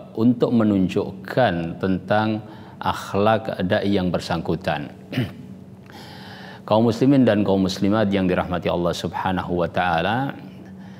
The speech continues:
pertanyaan ini sesungguhnya adalah,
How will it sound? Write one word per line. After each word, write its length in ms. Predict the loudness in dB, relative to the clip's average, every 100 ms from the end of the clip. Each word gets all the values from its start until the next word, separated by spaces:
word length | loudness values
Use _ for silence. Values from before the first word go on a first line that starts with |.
| -18 -18 -18 -6
pertanyaan 560 | -2 2 2 2 0
ini 160 | 0 0
sesungguhnya 800 | 0 -2 0 0 2 2 0 0
adalah, 300 | 0 0